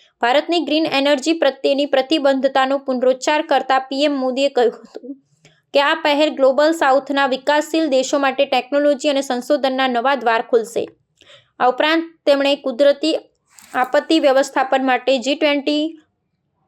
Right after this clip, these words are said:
ઓપન સેટેલાઇટ ડેટા પાર્ટનરશિપ દ-, શરૂ કરવાનો પણ વિચાર રજૂ કર્યો હતો. વિશ્વના નેતાઓએ ભારતના ભવિષ્યલક્ષી અભિગમને આવકાર્યો છે, જે આત્મનિર્ભરતા અને ટકાઉ વિકાસની દિશામાં એક મોટું પગલું ગણાઈ રહ્યું છે.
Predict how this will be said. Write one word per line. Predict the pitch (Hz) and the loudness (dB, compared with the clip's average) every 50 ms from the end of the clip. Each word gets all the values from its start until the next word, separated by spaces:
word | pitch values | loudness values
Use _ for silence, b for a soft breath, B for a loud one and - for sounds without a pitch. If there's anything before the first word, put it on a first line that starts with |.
| _ _ _ _ | _ _ _ _
ઓપન | 247 269 269 - 302 311 330 | -2 -2 -2 -2 0 0 0
સેટેલાઇટ | 330 330 285 254 294 294 285 277 277 247 | 0 0 0 0 2 2 2 2 2 2
ડેટા | 247 247 240 - 285 294 | 0 0 0 0 -2 -2
પાર્ટનરશિપ | 285 269 254 254 - 269 262 269 262 - 277 254 233 | 0 -2 -2 0 0 0 2 2 0 -2 -4 -2 0
દ-, | 233 240 240 240 | 2 2 2 2
શરૂ | 240 - 254 277 - | 2 2 0 0 2
કરવાનો | - 277 262 269 269 262 269 | 2 2 2 2 0 0 0
પણ | 269 285 294 | 0 -2 -2
વિચાર | 262 262 262 - 294 277 269 262 | -2 -4 -4 -2 0 0 0 0
રજૂ | 247 269 262 | 0 0 0
કર્યો | 262 254 262 269 | 0 2 2 2
હતો. | 254 254 262 294 339 330 B B B B B - | 2 2 2 2 0 -2 B B B B B -4
વિશ્વના | 254 285 285 - 339 339 349 | -2 -2 0 0 0 0 2
નેતાઓએ | 349 349 330 330 320 311 311 311 | 2 0 0 0 0 2 2 2
ભારતના | 269 269 247 262 269 285 294 285 | 2 2 2 0 0 0 0 0
ભવિષ્યલક્ષી | 233 240 247 294 285 - 330 294 277 269 - - 277 | 2 2 0 0 -2 -2 0 0 0 -2 0 0 0
અભિગમને | 254 208 254 269 277 277 269 285 285 | 2 2 0 0 0 0 0 2 0
આવકાર્યો | 269 262 262 - 277 262 269 269 | 0 0 0 0 2 2 2 0
છે, | 269 - 285 285 | 0 0 0 0
જે | 247 254 254 | 0 0 -2
આત્મનિર્ભરતા | - 240 247 247 - 294 311 302 285 262 220 269 262 254 - 262 | 0 0 -2 -2 -2 -2 0 0 0 0 0 0 0 2 2 0
અને | 254 254 | 0 0
ટકાઉ | 254 - 254 - - 277 277 277 | 0 -2 -2 0 2 0 0 0
વિકાસની | 254 262 - 262 254 254 262 262 - 269 262 | -2 -2 -2 0 0 0 0 -2 -4 -6 -6
દિશામાં | 233 226 233 - - 277 262 262 262 | -6 -6 -8 -6 -4 -2 -2 -2 -2
એક | 254 254 | -4 -4
મોટું | 226 220 233 233 302 294 | -4 -6 -4 -2 -2 -2
પગલું | - 247 240 240 240 240 | 0 0 0 2 0 0
ગણાઈ | 226 233 226 220 214 | 0 0 0 0 0
રહ્યું | 208 196 202 202 | 0 0 0 -2
છે. | - - 208 - 190 | -4 -6 -8 -8 -10